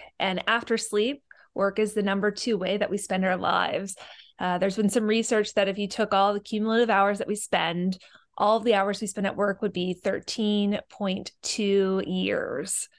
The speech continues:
And so we have a huge opportunity to shift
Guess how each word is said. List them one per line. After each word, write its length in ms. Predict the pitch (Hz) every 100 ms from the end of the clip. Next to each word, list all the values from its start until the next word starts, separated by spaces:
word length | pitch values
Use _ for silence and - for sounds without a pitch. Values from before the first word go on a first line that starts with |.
| _ _ _ _ _
And 240 | 214 220 214
so 640 | 240 220 208 202 202 180
we 160 | 220 262
have 300 | 233 247 247
a 60 |
huge 320 | 233 240 233 214
opportunity 580 | 208 208 - 196 214
to 160 | 254 254
shift 680 | - - 226 226 - -